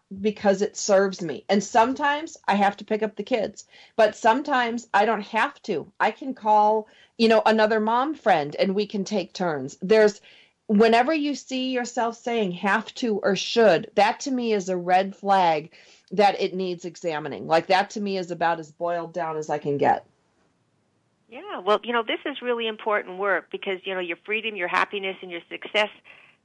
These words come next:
Speaker 2: depend on your ability to let go. Let go of what's not working for you and make room for stuff that will. And, um, we're gonna offer you lots of, uh, lots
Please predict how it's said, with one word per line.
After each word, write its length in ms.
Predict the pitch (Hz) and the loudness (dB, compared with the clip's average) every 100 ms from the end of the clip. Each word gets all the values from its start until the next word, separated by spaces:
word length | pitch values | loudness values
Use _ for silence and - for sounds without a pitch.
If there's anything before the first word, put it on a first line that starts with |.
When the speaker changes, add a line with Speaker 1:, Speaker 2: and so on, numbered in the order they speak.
| _ _ | _ _
Speaker 2:
depend 400 | - - 226 202 | -12 -8 -6 -4
on 140 | 190 185 | -6 -4
your 80 | |
ability 400 | 170 196 196 185 | -6 -6 -4 -4
to 100 | 175 | -4
let 240 | 170 180 - | -2 -4 -2
go. 320 | 180 165 147 | 0 0 0
Let 220 | 190 214 | -2 -2
go 320 | - 208 196 - | 2 4 4 0
of 140 | 170 | 0
what's 260 | 175 170 190 | 0 -2 -2
not 260 | 185 226 | 0 0
working 360 | 202 196 202 185 - | 0 -2 -6 -12 -4
for 160 | 175 | -4
you 260 | 170 165 160 - - _ _ | -2 -4 -8 -12 -20 _ _
and 200 | 165 165 - 175 | -8 -8 -14 -6
make 260 | 180 185 | -6 -4
room 220 | 175 180 180 | -4 -4 -4
for 100 | - 160 | -10 -10
stuff 200 | 170 170 - | -4 -6 -4
that 160 | 170 - | -6 -4
will. 380 | 180 196 160 - | 0 0 0 -2
And, 460 | 165 165 165 160 - | -2 -4 -4 -10 -6
um, 300 | 160 165 165 | -2 -2 -4
we're 100 | 170 | -8
gonna 220 | 185 196 165 | -4 0 4
offer 280 | 180 - | 4 0
you 240 | 185 170 156 | -6 -6 -2
lots 320 | 156 180 - - | 0 0 -2 -6
of, 160 | 180 - - - - | -8 -8 -20 -18 -10
uh, 100 | - - | -8 -8
lots 340 | 165 175 208 | -4 0 0